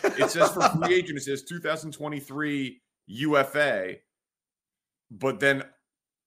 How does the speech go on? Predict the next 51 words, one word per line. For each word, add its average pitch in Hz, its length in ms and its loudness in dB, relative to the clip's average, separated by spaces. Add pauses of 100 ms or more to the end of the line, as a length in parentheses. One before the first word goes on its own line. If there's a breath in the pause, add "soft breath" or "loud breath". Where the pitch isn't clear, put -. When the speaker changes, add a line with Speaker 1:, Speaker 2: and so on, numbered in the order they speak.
Speaker 1:
underneath 139 520 -2
it, 127 400 2
it 117 180 -8
says 131 280 0
that 123 140 -2
he's 113 100 -6
not 127 180 2
an 123 140 0
unrestricted 127 640 -8
free 120 240 0
agent 123 240 -4
until 113 760 -4 (2000)
his 117 140 -14
age 131 280 -2
fifty 156 600 -6
season 117 640 -4
with 110 140 -6
a 107 60 -8
thirty-five 131 540 0
million 120 220 -6
dollar 110 240 2
cap 113 340 4
hit 107 140 -8
for 90 100 -14
next - 280 -12
year. 65 240 -10
So 107 340 0 (340 soft breath)
it's 123 160 -6
like 139 80 0
there's 131 200 0
a 110 160 -2 (160)
flaw 123 520 4
in 73 80 -6
it. 62 120 -10
So 104 280 -6
maybe, 131 320 0
maybe 123 260 -2
Spencer 123 280 4
Speaker 2:
I 254 80 8
Speaker 1:
can 330 100 8
Speaker 2:
almost 302 280 2
Speaker 1:
look - 80 -14
Speaker 2:
feel 220 200 0
like 185 280 0
he's 196 200 -4
gonna 180 220 -2
maybe 165 340 -4
do 151 280 -4
some 156 220 -6
broadcasting 143 760 -2
stuff 135 340 -6